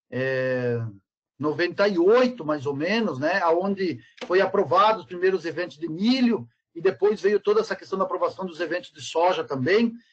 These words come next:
E novamente nós tivemos uma transformação na agricultura. Ou seja, a biotecnologia, ela veio para ajudar o agricultor a ter mais, a, mais produtividade,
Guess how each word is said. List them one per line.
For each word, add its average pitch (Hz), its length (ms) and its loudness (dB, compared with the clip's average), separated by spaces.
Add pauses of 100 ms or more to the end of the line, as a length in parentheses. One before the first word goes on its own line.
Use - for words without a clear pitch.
(360)
E 226 100 4
novamente 269 840 4
nós 240 180 0
tivemos 220 380 0
uma 208 160 0
transformação 196 840 0
na 135 100 -6
agricultura. 120 520 -10 (400)
Ou 160 140 -2
seja, 143 260 -2
a 147 60 -2
biotecnologia, 226 880 0
ela 240 200 6
veio 220 680 2 (280)
para 214 120 2
ajudar 214 440 2
o 302 60 4
agricultor 247 840 0 (120)
a 208 320 2 (140)
ter 175 220 -4
mais, 202 500 0
a, 202 260 0
mais 226 360 2
produtividade, 208 1080 0